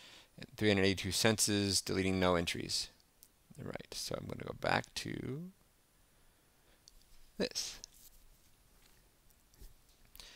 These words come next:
And you can see now I have three hundred seventy-nine entries as opposed to just having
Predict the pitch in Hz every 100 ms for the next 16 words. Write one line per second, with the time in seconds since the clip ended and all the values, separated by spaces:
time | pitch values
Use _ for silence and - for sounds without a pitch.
0 | - - 92 87 87 87 - 101 98 95
1 | 107 120 98 92 90 87 85 - 139 147
2 | 151 139 110 - 123 120 113 107 101 -
3 | 131 107 95 - 101 101 101 - 98 -
4 | 95 92 90